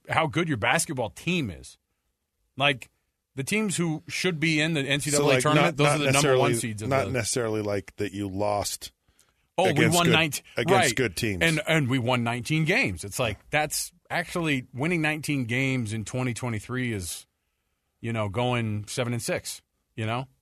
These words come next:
Speaker 1: It's just, it's not really the thing. It's not what you do. I'm gonna go with a, what did Ainge wear at B Y U? I'm gonna go with a twenty-two percent,
Speaker 2: Twenty-two.
Speaker 1: twenty-two percent chance that, uh, B Y U gets in the
Speaker 2: You're
Speaker 1: old, uh,
Speaker 2: negative
Speaker 1: N I T.
Speaker 2: Nancy.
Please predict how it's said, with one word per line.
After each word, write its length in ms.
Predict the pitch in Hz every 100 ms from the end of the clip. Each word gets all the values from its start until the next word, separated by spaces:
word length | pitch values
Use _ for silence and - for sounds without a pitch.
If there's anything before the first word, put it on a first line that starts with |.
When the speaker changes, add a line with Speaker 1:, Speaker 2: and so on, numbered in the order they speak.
| _
Speaker 1:
It's 220 | 117 -
just, 220 | 127 110
it's 180 | 127 101
not 220 | 123 123
really 500 | 120 123 120 120 120
the 140 | 117 110
thing. 260 | 147 143 - _ _ _
It's 80 | _
not 140 | 123 120
what 120 | 110
you 80 | 113
do. 140 | 123 - _ _ -
I'm 80 | 151
gonna 140 | 233
go 100 | 151
with 200 | 143 123
a, 420 | 120 113 110 107 98 _ _ _ _ _ _ _ _ _ _ _ _ _ _ - - - -
what 120 | 160
did 120 | 190
Ainge 240 | 170 175 143
wear 100 | 170
at 80 |
B 100 | 151
Y 100 | 160
U? 100 | 160
I'm 80 | 165
gonna 100 | 165
go 60 | 151
with 100 | 123
a 60 |
twenty-two 360 | 107 - 156 147
percent, 240 | 139 120
Speaker 2:
Twenty-two. 300 | - 101 98 -
Speaker 1:
twenty-two 380 | - 165 160 151
percent 340 | 110 101 110
chance 440 | 87 110 87 71 -
that, 180 | 85 78
uh, 260 | 76 73
B 140 | 69 85
Y 120 | 80
U 100 | 80
gets 220 | 76 -
in 100 | 80
the 80 | 78
Speaker 2:
You're 100 | 73
Speaker 1:
old, 200 | 73 110
uh, 20 |
Speaker 2:
negative 220 | 104 85 85
Speaker 1:
N 100 | 76
I 40 |
T. 60 | 87
Speaker 2:
Nancy. 400 | 95 - 80